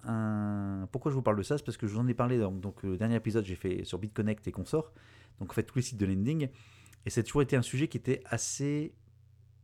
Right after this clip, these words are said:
particulier, assez touchy, euh, puisque, euh, beaucoup, euh,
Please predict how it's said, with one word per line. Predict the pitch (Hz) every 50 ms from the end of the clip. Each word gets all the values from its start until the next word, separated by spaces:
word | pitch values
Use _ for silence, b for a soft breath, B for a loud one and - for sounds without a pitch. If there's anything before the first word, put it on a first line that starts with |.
| - -
particulier, | - - - - - 123 - - 131 110 113 120 131 - - -
assez | 107 - - 117 107
touchy, | - 139 - - - - 139 156 - b b b b b b b b b -
euh, | 98 92 90 92 90 87 85 85 82 -
puisque, | - 98 - - - - 113
euh, | 120 123 120 95 87 87 85 85 85 85
beaucoup, | 87 95 - - - 117 120 123 120 107 92
euh, | 87 92 104